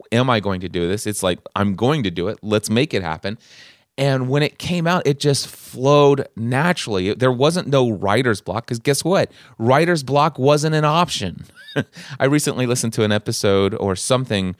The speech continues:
uh, from, I think it was an episode of the Akimbo podcast, w-, uh, from Seth Godin, where he says writing block actually doesn't exist. You know, it, it, it, it's actually something that was made up by somebody. He tells the story of the origin,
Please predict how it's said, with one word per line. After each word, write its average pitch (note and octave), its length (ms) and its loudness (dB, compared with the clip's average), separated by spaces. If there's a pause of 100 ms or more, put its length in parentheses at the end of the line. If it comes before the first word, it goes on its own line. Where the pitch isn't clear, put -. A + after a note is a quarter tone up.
(280)
uh, F2+ 220 -2
from, A2 280 0
I A#2+ 100 2
think E3+ 160 -4
it - 20 -4
was A#2 120 -4
an A2 60 0
episode G2+ 360 -2
of F2 140 -6
the F#2 140 0
Akimbo G2+ 460 -2
podcast, D#2+ 520 -8
w-, F#2+ 180 -8 (100)
uh, E2 140 -8
from F2+ 200 -6
Seth G2 280 -2
Godin, F2 360 0 (280)
where G#2 100 0
he G#2 60 2
says F#2+ 280 -2
writing A#2 460 -2
block G2+ 440 -2 (120)
actually G2 340 -2
doesn't F2+ 380 -4
exist. E2+ 600 -8 (360)
You G#2+ 100 -4
know, G#2 260 2
it, G#2+ 240 -2
it, - 220 -8
it, F#2 240 -8
it's - 240 -2
actually A2+ 400 0
something A2+ 400 -4
that G2+ 120 -2
was F#2 240 0
made G2+ 300 -2
up A2+ 160 -4
by E2+ 140 -2
somebody. F2 320 -8
He F2+ 80 -10
tells A#2 260 -2
the A2+ 80 -12
story A2+ 300 -2
of F#2 80 -4
the F#2 120 -8
origin, A2 440 0